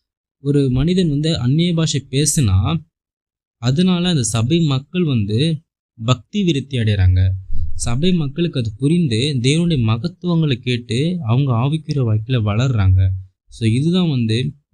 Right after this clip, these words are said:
gift of tongues. இதுதான் வந்து அந்நிய பாஷை. நான் ஹீலிங்ஸ்னா, அற்புதம்னா என்னன்னு சொன்ன முன்னாடி, அந்நிய பாஷைனா இப்ப என்னன்னு சொன்னேன், அந்நிய பாஷைனால என்ன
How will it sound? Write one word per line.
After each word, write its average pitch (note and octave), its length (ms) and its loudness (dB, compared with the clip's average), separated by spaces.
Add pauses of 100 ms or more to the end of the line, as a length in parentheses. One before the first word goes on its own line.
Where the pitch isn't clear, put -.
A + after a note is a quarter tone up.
gift A2 260 -4
of A#2 120 -8 (100)
tongues. F#2+ 400 -2
இதுதான் A#2 400 0
வந்து G#2 420 -2 (400)
அந்நிய A2 320 0
பாஷை. F#2 360 -4 (120)
நான் A2 440 -2 (160)
ஹீலிங்ஸ்னா, B2 720 -2
அற்புதம்னா B2 500 -2
என்னன்னு A2+ 280 0
சொன்ன G#2+ 260 -2
முன்னாடி, G2+ 440 -2 (320)
அந்நிய C3+ 380 0
பாஷைனா A#2 400 -2
இப்ப A2 160 0
என்னன்னு G#2+ 220 0
சொன்னேன், A2 340 -4
அந்நிய A#2 300 0
பாஷைனால A2+ 500 -2
என்ன A2+ 500 0